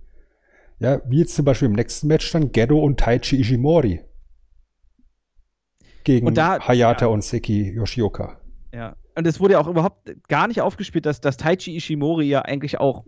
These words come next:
Speaker 2: eine Vergangenheit in Noah hat. Der kommt da ja ursprünglich mal her.
Speaker 1: Ja. Und eigentlich
Speaker 2: Also
Speaker 1: hat
Speaker 2: das
Speaker 1: er, eigentlich hat er einen Tag-Team-Partner.
Speaker 2: Ja. L P. So, wo war der denn? Ist der schon wieder in, in den U S A, oder?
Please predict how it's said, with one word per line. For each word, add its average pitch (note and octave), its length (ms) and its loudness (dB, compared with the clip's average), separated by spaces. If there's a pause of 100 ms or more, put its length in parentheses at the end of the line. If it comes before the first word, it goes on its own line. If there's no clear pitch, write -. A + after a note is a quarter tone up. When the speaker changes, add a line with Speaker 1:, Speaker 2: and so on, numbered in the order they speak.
(280)
Speaker 2:
eine B2+ 140 0
Vergangenheit C#3 560 2
in B2 100 -6
Noah A2+ 240 2
hat. A2 200 -6
Der A#2+ 80 0
kommt - 260 -2
da A#2+ 80 2
ja A2 120 0
ursprünglich A#2+ 540 -4
mal A2+ 140 0
her. C3+ 260 -2 (140)
Speaker 1:
Ja. A#2 200 -4 (840)
Und C3 120 -6
eigentlich D3 320 2
Speaker 2:
Also F#3 140 4
Speaker 1:
hat C3 160 6
Speaker 2:
das - 60 -18
Speaker 1:
er, - 40 -14
eigentlich C#3+ 280 -2
hat E3+ 80 -2
er D3 100 4
einen G#2+ 100 -2
Tag-Team-Partner. - 760 -4 (460)
Speaker 2:
Ja. A2+ 180 -8 (480)
L D3+ 200 2
P. A2+ 380 -8
So, C3 260 0
wo D#3+ 140 2
war B3 160 4
der E4+ 160 0
denn? A2 320 -4
Ist - 160 -6
der F3+ 60 4
schon F3+ 160 -6
wieder F3 120 2
in, D#3+ 120 -4
in D#3+ 220 -8
den D#3+ 140 -4
U D#3+ 80 2
S E3+ 100 2
A, E3+ 200 4
oder? A2 340 -2